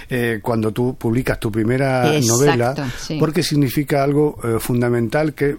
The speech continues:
Speaker 1: me interesa muchísimo en cuanto a lo que se puede trasladar de este libro al, el común de los
Speaker 2: Sí,
Speaker 1: ciudadanos,
Speaker 2: sí,
Speaker 1: ¿no?
Speaker 2: sí.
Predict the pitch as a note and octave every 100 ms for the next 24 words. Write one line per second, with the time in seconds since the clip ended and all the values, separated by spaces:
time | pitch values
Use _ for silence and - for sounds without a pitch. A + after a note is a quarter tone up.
0 | - A2 A2 A2+ B2 D#3 - - A#2+ G#2+
1 | C#3+ C#3+ D3 - B2 G#2+ B2+ A#2 D3 -
2 | - - - A2+ A2 A#2 - A2 E3+ E3
3 | D3 B2 A2+ A#2+ D3 D3 C#3+ E3 E3+ F3
4 | - - - - - A2+ A2+ A2 A2 A2+
5 | A2+ A#2 A2 C3 E3 C3 G#2+ F#2+ - G2
6 | G2+ G#2 F2+ F2 G2 D3 E3